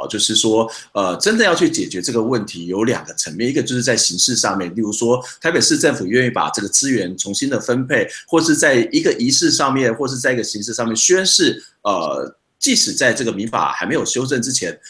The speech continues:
我们的这个同志还是可以去参加联合婚礼，这是第一个在仪式上面、在形式上面一种所谓的宣示。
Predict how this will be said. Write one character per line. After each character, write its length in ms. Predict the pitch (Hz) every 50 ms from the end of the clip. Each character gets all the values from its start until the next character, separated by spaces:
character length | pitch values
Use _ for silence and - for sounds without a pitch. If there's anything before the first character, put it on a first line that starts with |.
| -
我 120 | - 104 104
们 200 | 98 113 147 170
的 200 | 170 147 120 110
这 140 | - 139 120
个 80 | 110
同 180 | 107 - 101 117
志 160 | 117 - 170
还 140 | - - 87
是 100 | - -
可 140 | - - 92
以 20 |
去 140 | - 113 107
参 180 | - 104 101
加 140 | 98 110 101
联 160 | 95 90 85 82
合 120 | 82 85
婚 180 | - - 98 92
礼， 60 | 87
这 120 | - -
是 140 | 113 120 113
第 160 | - 127 123
一 20 | 117
个 120 | 110 87
在 200 | - 104 101 98 - - -
仪 80 | 107
式 160 | 101 - 131
上 200 | 113 - 110 104
面、 160 | 101 101 95 - - - - -
在 100 | - 120
形 160 | - - 98
式 200 | 95 - 117 104
上 180 | - 110 101 98
面 100 | 95 90 95
一 40 |
种 140 | 95 87 78
所 140 | - - 85
谓 40 | 85
的 60 | 87
宣 260 | - - 110 - -
示。 220 | - - - -